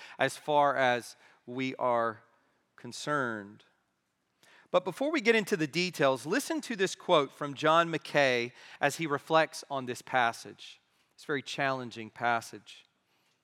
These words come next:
"The regulations regarding female servants reflect a society where women were not accorded the same personal rights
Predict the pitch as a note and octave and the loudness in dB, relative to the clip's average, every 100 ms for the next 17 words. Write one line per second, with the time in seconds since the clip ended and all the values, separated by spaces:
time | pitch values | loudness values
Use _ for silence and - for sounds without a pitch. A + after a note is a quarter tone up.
0 | _ _ _ _ _ F3+ F#3 A#3 B3+ G#3 | _ _ _ _ _ 6 8 8 6 4
1 | G3 - F#3 D3 D#3 D3 D#3+ D#3+ D#3 - | 4 2 -6 -4 -4 4 6 6 0 -10
2 | G3 G3 F#3+ F3+ D#3+ - D#3+ C3 A#2 - | -10 -4 0 2 0 0 0 0 -4 -6
3 | D3+ - F3 G#3 - F#3 E3+ F#3 - - | -8 2 4 4 2 -6 -6 -6 -2 6
4 | D#3 D3+ C3+ A2 G2+ _ _ _ _ _ | 8 8 2 -6 -12 _ _ _ _ _
5 | _ _ D#3+ F3 D#3 F#3 G#3+ A3 F3+ E3+ | _ _ 4 4 6 2 2 -2 0 4
6 | F3+ A3 - - - G#3 E3 C#3 D3 - | 6 6 2 -10 -2 0 0 -2 -4 -2
7 | F3+ F#3+ - F3+ D3+ E3+ D3+ C3+ D3+ C3 | -2 -2 -4 -4 -4 -6 -4 6 6 6
8 | B2+ - | 2 -14